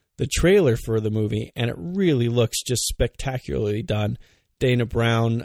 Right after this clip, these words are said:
um, uh, was the director of the first. He did it again. He, it looks like he just really put just some real beautiful, um, art behind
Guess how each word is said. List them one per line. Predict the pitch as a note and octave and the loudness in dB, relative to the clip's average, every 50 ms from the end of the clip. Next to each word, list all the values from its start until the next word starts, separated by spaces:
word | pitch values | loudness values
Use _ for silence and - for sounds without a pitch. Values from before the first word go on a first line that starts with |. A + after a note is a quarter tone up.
| - | -6
um, | - - A2+ G#2+ G#2+ G#2+ G#2+ G#2+ G#2 G2+ - _ _ _ _ _ _ _ _ _ _ _ _ _ | -6 -4 -2 0 0 0 0 0 -2 -4 -8 _ _ _ _ _ _ _ _ _ _ _ _ _
uh, | - G#2+ G2+ G2 F#2+ - - - _ _ _ _ - | -8 -6 -6 -6 -6 -8 -10 -14 _ _ _ _ -4
was | - B2 A#2 C#3+ | 0 0 0 0
the | D3 E3 | -2 -2
director | - B2 B2 A#2 - - | 0 2 2 2 0 -2
of | A#2+ A2 | -6 -6
the | - - | -2 0
first. | C3 B2 A#2 - - | 2 2 2 0 -2
He | - | -2
did | A#2+ A2+ A#2 A2 | -2 -2 -2 -2
it | A2+ A2 | -2 -4
again. | A2+ A2+ A#2+ A2+ A2 A2 | -2 -2 0 0 0 0
He, | F3+ F#3 A#2 A#2+ A#2 - - _ _ - | 0 -2 -2 -4 -6 -8 -10 _ _ -8
it | A#2 B2 A2+ - C3+ | -8 -8 -6 -4 0
looks | C3 B2+ A#2 - - | 0 0 0 0 -2
like | A#2 G#2+ G2 - | -2 -2 -2 -4
he | - A#2+ | -6 -6
just | A2 A#2 G#2+ G#2 - | -4 -4 -6 -6 -4
really | A#2+ A#2 A#2 A2 G#2+ | -2 0 2 2 0
put | G#2 - - - A2+ A2 - - - _ _ _ _ _ _ _ _ _ _ _ _ _ - | 0 -2 0 0 0 0 -2 -6 -14 _ _ _ _ _ _ _ _ _ _ _ _ _ -2
just | B2 A2+ - - | 0 0 0 0
some | - A#2+ A#2 A#2+ - - - _ _ _ _ _ _ _ - - - | 0 -2 -2 -4 -6 -10 -16 _ _ _ _ _ _ _ -20 -14 -8
real | C3 C3 C#3+ C#3+ C3+ B2+ B2 G#2+ - _ _ _ _ _ _ _ _ _ _ - | -2 2 4 4 4 4 2 0 -4 _ _ _ _ _ _ _ _ _ _ 2
beautiful, | D3+ D#3 D3+ C#3+ C3+ B2 - - A#2+ A#2 A2+ A2+ A2+ A2+ G2+ - | 4 6 6 6 6 4 2 0 -2 0 0 0 0 -2 -4 -6
um, | - A2+ A2+ A2 A2 A2+ G#2+ - _ - | -6 -6 -4 -2 -4 -4 -6 -8 _ 0
art | B2 A#2+ A#2 - - - | 2 2 2 2 0 -2
behind | - A#2+ A2+ A#2 A2+ A2 A2 A2 A2 - | -2 0 0 0 0 0 0 -2 -2 -6